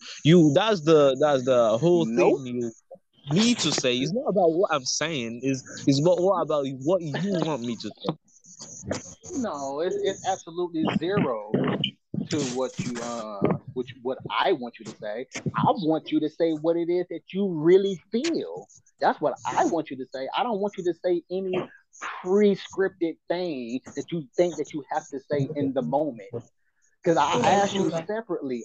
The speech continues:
Speaker 2: I asked you a separate question. I have asked you, "Why do you believe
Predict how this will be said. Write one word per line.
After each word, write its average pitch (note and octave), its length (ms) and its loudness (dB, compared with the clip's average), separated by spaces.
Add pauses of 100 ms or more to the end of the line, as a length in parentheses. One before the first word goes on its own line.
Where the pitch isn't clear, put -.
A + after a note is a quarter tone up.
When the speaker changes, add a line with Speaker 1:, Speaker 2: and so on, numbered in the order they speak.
(120)
Speaker 2:
I F3 300 -2
asked D#3+ 120 -4
you C#3+ 120 2
a C3 40 -4
separate D3 420 -4
question. D#3 640 -4
I C#3+ 100 2
have D#3 260 -2 (100)
asked D#3 340 -6
you, B2+ 280 -4 (540)
"Why B2+ 320 2
do D3 140 4
you D3 320 2
believe B2+ 640 0